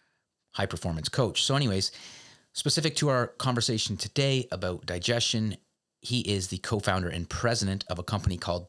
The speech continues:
BiOptimizers, and which essentially is a supplementation company focusing in digestive health and just overall optimization. So stay tuned in just a minute.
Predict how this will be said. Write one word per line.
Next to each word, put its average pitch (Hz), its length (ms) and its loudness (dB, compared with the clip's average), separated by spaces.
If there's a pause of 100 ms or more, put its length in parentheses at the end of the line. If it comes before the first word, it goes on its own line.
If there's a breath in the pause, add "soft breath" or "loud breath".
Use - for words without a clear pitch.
(120)
BiOptimizers, 87 1040 -2 (580 loud breath)
and 85 320 -6
which - 220 0
essentially 92 480 0
is 85 220 -4
a 87 40 -4
supplementation 98 680 0
company 95 340 -4
focusing 95 520 -2
in 87 140 -6
digestive 98 500 -2
health 95 320 -2 (340 loud breath)
and 90 120 -6
just 90 180 -4
overall 87 540 -2 (260)
optimization. 85 840 -2
So 80 220 -2
stay 95 240 0
tuned 92 340 -2 (120)
in 90 120 -6
just - 200 -2
a 95 40 -4
minute. 98 400 0